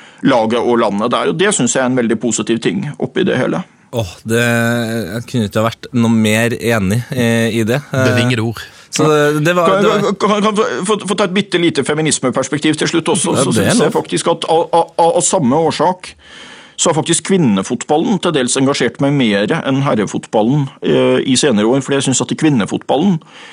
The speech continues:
Speaker 1: så finner du ofte mer spennende spillertyper enn det du gjør i herrefotballen, og du finner ofte mye mer idealisme og sånn genuint, eh, engasjement for sporten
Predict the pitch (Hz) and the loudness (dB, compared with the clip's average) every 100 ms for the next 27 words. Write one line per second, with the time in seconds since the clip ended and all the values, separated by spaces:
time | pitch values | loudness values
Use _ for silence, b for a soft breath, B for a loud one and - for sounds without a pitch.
0 | B - 175 147 120 151 - 139 127 104 | B -2 0 2 2 0 0 0 2 2
1 | 104 135 - 139 104 110 - 110 90 107 | 0 0 0 0 2 0 0 0 0 -2
2 | 98 131 127 120 104 110 110 120 131 95 | 0 0 2 2 2 4 2 2 0 -2
3 | 107 - 123 139 127 120 120 120 131 135 | -4 -2 0 0 0 2 2 0 0 0
4 | 120 113 117 98 98 123 127 123 117 120 | 2 2 2 2 0 0 0 2 2 2
5 | 107 - - 139 - - 113 113 113 113 | 0 -2 -2 -2 -4 0 2 2 2 2
6 | 101 113 - - 110 110 117 113 - 120 | 2 0 -2 0 0 2 0 0 0 0
7 | 104 113 120 113 104 - 101 - | 2 0 0 -2 -2 -6 -8 -4